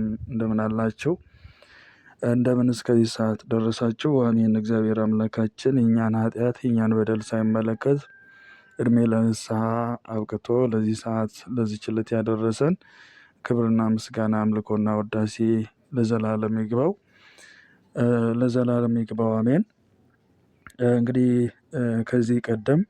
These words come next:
የድንግልና ትርጉም፣ የድንግልና አይነት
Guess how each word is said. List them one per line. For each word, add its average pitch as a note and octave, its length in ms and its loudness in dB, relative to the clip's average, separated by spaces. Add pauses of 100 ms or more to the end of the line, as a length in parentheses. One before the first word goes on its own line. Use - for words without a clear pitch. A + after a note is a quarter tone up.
(760)
የድንግልና B2+ 800 4 (200)
ትርጉም፣ A2+ 420 -2 (300)
የድንግልና A2+ 640 2 (120)
አይነት G#2+ 360 -4